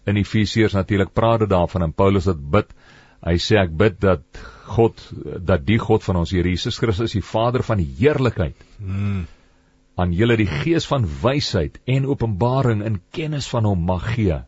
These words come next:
Speaker 1: Verligte oë van julle verstand, sodat julle kan weet wat die hoop van sy roeping is en wat die rykdom van die heerlikheid van sy erfdeel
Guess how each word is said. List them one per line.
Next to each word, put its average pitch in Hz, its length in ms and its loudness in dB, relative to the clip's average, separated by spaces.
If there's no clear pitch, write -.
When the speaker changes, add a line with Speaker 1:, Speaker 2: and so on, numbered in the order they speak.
Speaker 1:
Verligte 143 760 0
oë 107 420 4
van 101 220 -2
julle 98 180 2
verstand, 107 600 -2
sodat 110 320 4
julle 101 180 4
kan 87 260 0
weet 131 280 2
wat 92 140 2
die 87 140 0
hoop 90 280 0
van 147 200 -2
sy 117 140 0
roeping 98 380 2
is - 220 -4
en 107 160 0
wat 98 100 4
die 98 160 4
rykdom 101 440 2
van 104 180 0
die 95 220 2
heerlikheid 92 840 0
van 92 200 -2
sy 92 160 0
erfdeel 95 600 2